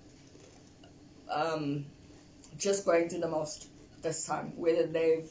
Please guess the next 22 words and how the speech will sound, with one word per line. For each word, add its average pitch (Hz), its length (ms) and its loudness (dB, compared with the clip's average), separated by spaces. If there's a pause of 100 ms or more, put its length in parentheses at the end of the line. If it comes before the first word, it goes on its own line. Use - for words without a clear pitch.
(380)
their 170 140 2
wall 165 200 2
has 165 140 2
collapsed, 165 460 -4
whether 165 420 2 (400)
their 165 140 4
house 160 260 -2
was 165 140 -6
flooded, 185 460 0
with 170 200 2
what 170 240 0
you, 202 240 2
you 226 260 0
know 190 120 2
your 175 220 0
intentions, 233 600 -2
you 185 120 -4
know 170 140 0
what 156 220 -4
you're 165 100 -12
going 190 260 0
through. 202 300 -2